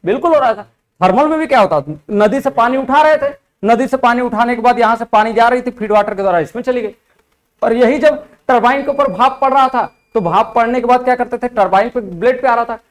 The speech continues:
Turbine की blade को घुमा रहा था। जब turbine की blade घूम रही थी, तो वही अपनी क्या करता है? भाप को किसको दे रहा था? Condenser को। Condenser भाप को जो आ रही थी, वो पानी को ठंडा कर रहा था। पानी को ठंडा करके कहां भेजा जा रहा था? कूलिंग टावर में,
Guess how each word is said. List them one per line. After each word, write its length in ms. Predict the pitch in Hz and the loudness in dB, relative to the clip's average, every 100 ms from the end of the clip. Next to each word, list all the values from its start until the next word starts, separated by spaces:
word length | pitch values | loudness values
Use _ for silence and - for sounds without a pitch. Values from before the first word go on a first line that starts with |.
| _ | _
Turbine 300 | 220 214 226 | -2 0 0
की 80 | 240 | -2
blade 220 | 214 226 226 | 0 0 0
को 80 | |
घुमा 280 | 196 156 233 | -2 0 0
रहा 120 | 254 | 0
था। 80 | 240 | -2
जब 140 | 208 208 | -4 -6
turbine 280 | 196 190 214 | -2 -2 -2
की 100 | 214 | -4
blade 200 | 196 165 | -6 -4
घूम 220 | 160 294 | -2 0
रही 140 | 294 277 | 0 0
थी, 140 | 277 254 _ - | -4 -12 _ -4
तो 80 | 208 | 0
वही 220 | 202 254 | 2 2
अपनी 300 | 247 240 247 | 2 0 -4
क्या 120 | 247 | -2
करता 240 | - - 233 | -4 -2 -2
है? 100 | 202 | -2
भाप 260 | 165 214 - | -2 -2 0
को 120 | 277 554 - | -4 -4 -8
किसको 280 | 208 - 226 | -8 -2 0
दे 80 | 226 | 2
रहा 100 | 214 | 0
था? 100 | 226 | -2
Condenser 480 | 196 180 190 190 | -4 -4 -4 -8
को। 140 | 202 185 _ _ | -14 -16 _ _
Condenser 480 | 220 220 240 240 247 | -2 0 0 -2 -6
भाप 320 | 165 185 226 | -4 -2 -2
को 100 | 240 | -2
जो 100 | 240 | 0
आ 80 | 254 | 0
रही 120 | 240 | 0
थी, 100 | 240 | -2
वो 120 | 208 208 | -4 -2
पानी 280 | 202 202 | -2 -2
को 80 | 202 | -4
ठंडा 300 | 196 175 233 | -8 -4 -2
कर 120 | 262 254 | -2 -2
रहा 140 | 220 | -2
था। 140 | 220 - _ - | -4 -12 _ -2
पानी 260 | 208 220 240 | 0 0 0
को 80 | |
ठंडा 320 | 233 208 220 233 | -2 -2 0 0
करके 200 | 220 208 | -2 -2
कहां 220 | 208 220 | -2 0
भेजा 220 | 208 220 | 0 2
जा 80 | 220 | 2
रहा 100 | 202 | 2
था? 100 | 180 | -2
कूलिंग 340 | - 226 262 | -4 -4 -2
टावर 240 | 247 226 | 0 0
में, 80 | 208 | 0